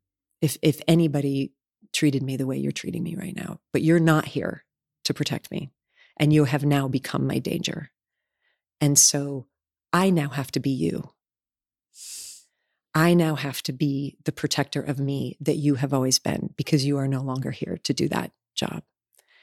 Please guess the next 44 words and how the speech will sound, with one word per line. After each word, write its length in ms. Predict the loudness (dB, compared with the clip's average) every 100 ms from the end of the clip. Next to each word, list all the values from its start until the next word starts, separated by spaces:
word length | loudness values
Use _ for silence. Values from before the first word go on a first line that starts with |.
| _ _ 0
So 340 | 4 4 2
I'm 200 | 2 4
here 180 | 4 4
to 80 | 2
tell 200 | 0 0
you 180 | 2 0 -2
that 140 | -6 -2 2
this 260 | 4 4
is 100 | 4
over. 540 | 2 0 0 0 0 -6 0
This 220 | 4 4
shit 280 | 4 0 0
is 160 | -2 0
over. 460 | 0 -2 -2 -4 -4
And 280 | -4 -4 -6 -4
if 160 | 0
you 140 | 2 4
wanna 220 | 4 2
die 400 | 0 -2 -2 0
with 180 | -2 -2
a 40 |
needle 300 | 0 0 2
in 80 | 0
your 160 | -2 -4
arm 380 | -4 -6 -8 -10 _ _ _ -6
behind 300 | -2 2 2
a 40 |
locked 400 | 2 0 0 -4
door 420 | -2 -2 -4 -8 -12 _ _ -2
alone, 520 | 2 2 0 -2 -6 _ _ -4
like 160 | -2
you 140 | -2 0
almost 420 | -2 0 0 0
did 340 | 0 -2 -6 _
in 100 | -6
your 140 | -4 -6
three 260 | -4 0
overdoses 580 | 0 0 -2 -2 0 0
twenty 280 | 0 -2 -4
years 200 | -2 -2
ago, 340 | -2 -6 -8 -12 _ _ _ _ -18 0
welcome 340 | 2 4 4
to 240 | 4 4 2
it. 200 | 0